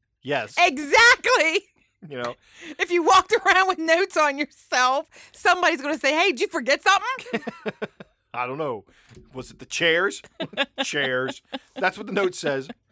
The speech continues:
Speaker 1: I was sitting in the living room or family room watching T V, and you had said something about moving some chairs or fixing some chairs. Maybe it was fixing the chairs.
Speaker 2: I think it was fixing the chairs. Yeah, because
Speaker 1: And
Speaker 2: we were having people over.
Speaker 1: Right.
Speaker 2: And we needed more chairs.
Speaker 1: Right.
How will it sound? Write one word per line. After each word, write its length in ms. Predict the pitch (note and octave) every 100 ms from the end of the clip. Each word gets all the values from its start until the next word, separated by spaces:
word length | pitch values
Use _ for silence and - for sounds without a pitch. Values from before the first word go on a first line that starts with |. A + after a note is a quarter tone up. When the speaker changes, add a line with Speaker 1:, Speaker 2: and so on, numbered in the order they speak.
| _ _
Speaker 1:
I 100 | C#3+
was 120 | E3+ -
sitting 300 | B3+ C4 B3+
in 80 |
the 80 | A#3
living 260 | A3 G#3 F#3
room 220 | E3 E3
or 80 | D#3
family 320 | F#3+ F#3 D#3
room 200 | C#3 C#3+
watching 380 | D#3+ G3 A3 G#3
T 200 | A3+ A#3
V, 320 | G3 D#3 D3+ _ - _ _ _ _ _ _ _
and 380 | D#3 D#3 D3+ D3+ _ _ _ _ _ _ _
you 180 | D#3 F#3+
had 120 | E3
said 220 | G3+ F#3
something 240 | G#3 F3+ G3
about 240 | F3 E3+
moving 300 | E3+ F#3 F#3
some 180 | G3+ G#3
chairs 360 | - G3 G3
or 60 | F#3
fixing 380 | - F#3 - D3+
some 120 | D3+
chairs. 280 | - D#3+ D#3
Maybe 160 | E4+
it 60 | E4+
was 120 | G3
fixing 380 | - G#3+ - E3+
the 60 | C#3+
chairs. 240 | - C4+
Speaker 2:
I 40 |
think 180 | C4 C4+
it 60 | D#4
was 140 | C4
fixing 320 | C#4+ C#4 C#4+
the 80 | B3
chairs. 600 | A3+ C#4+ A3+ D3+ - - -
Yeah, 220 | G#3 F3 _ -
because 180 | G#3 F3+
Speaker 1:
And 80 |
Speaker 2:
we 100 | G#3
were 80 | G#3
having 400 | A#3 G#3+ G3+ G#3+
people 280 | G#3+ G#3+ F3+
over. 440 | F#3+ G3 F#3+ F#3+ A3 _
Speaker 1:
Right. 220 | F3 D#3 C#3+
Speaker 2:
And 140 | G#3
we 100 | F#3+
needed 280 | F#3+ G3 G#3
more 140 | F3+ F3+
chairs. 360 | F#3+ C#3 - -
Speaker 1:
Right. 240 | C3+